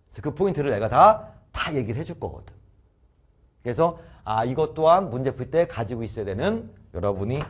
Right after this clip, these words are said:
기본적인 훈련상이라고 보시면 됩니다. 아시겠죠? 어, 강의량은요, 스피디하게 진행할 거기 때문에 선생님 예측하는 강의는 한 열세 강 정도?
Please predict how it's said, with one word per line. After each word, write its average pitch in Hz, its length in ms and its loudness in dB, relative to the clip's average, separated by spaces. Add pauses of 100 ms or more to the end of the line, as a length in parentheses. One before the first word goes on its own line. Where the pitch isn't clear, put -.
(200)
기본적인 123 460 -4
훈련상이라고 160 640 -4
보시면 80 220 -10
됩니다. - 260 -20 (1080)
아시겠죠? 90 520 -10
어, 90 260 -8 (400)
강의량은요, 147 1040 0
스피디하게 208 520 -2
진행할 104 280 -6
거기 131 220 -8
때문에 107 480 -8 (240)
선생님 135 300 -4
예측하는 139 540 -4
강의는 123 520 -4 (320)
한 143 580 -8
열세 131 440 -2
강 151 220 -2
정도? 117 540 -2